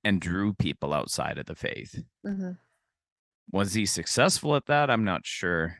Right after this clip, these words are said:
Speaker 1: Like, there's, I think, you know, there are some lines in his songs that I'm like, "Ooh, that must have cut hard." Like, there's, like, a song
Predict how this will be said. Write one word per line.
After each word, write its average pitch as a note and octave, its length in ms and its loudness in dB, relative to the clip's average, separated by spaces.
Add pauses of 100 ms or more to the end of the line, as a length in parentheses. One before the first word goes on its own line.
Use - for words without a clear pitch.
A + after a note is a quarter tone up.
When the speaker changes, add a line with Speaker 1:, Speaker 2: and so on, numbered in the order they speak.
(120)
Speaker 1:
Like, G#2 300 2
there's, B2+ 540 4 (1120)
I C3 80 4
think, F#3 260 2
you D3 100 4
know, C#3+ 120 8
there C#3+ 160 8
are D3+ 40 8
some D3+ 240 4
lines B2+ 400 6
in C3 80 2
his A#2+ 160 4
songs A2 320 0
that G#2+ 100 -2
I'm G2+ 100 0
like, F#2 200 -2
"Ooh, B2+ 280 0
that G2+ 180 0
must G2 220 -4
have F2+ 100 -8
cut - 220 -6
hard." E2 460 0 (180)
Like, F#2 180 -2
there's, F#2+ 280 2
like, G2 160 2
a F#2 280 4
song F#2+ 680 -2